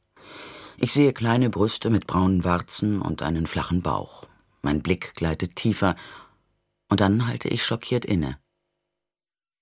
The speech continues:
Sie hat einen Penis. Director Rathbun lässt das Laken zurückgleiten, langsam und behutsam.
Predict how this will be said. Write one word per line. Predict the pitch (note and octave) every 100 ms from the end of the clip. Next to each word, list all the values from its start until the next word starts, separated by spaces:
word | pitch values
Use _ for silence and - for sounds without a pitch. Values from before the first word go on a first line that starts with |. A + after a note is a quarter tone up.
| _
Sie | - E2
hat | E2
einen | - D#2+ E2 -
Penis. | - C#3+ C#3 C2 - - _ _ _ _ _ _ _ _ _ _ _ _ _ _ _ _ _ _ _ _ -
Director | F#2+ G2+ - G2+
Rathbun | F#2 F#2 - A2+ A2+ A2+
lässt | F#2+ E2+
das | F2 E2
Laken | F2 E2+ G#2
zurückgleiten, | - D2+ F2+ - F2+ F2+ - A2 G2+
langsam | F#2+ D2+ F2+ D#2 D#2
und | F#2 F2
behutsam. | G2 G2 C#2+ - A#1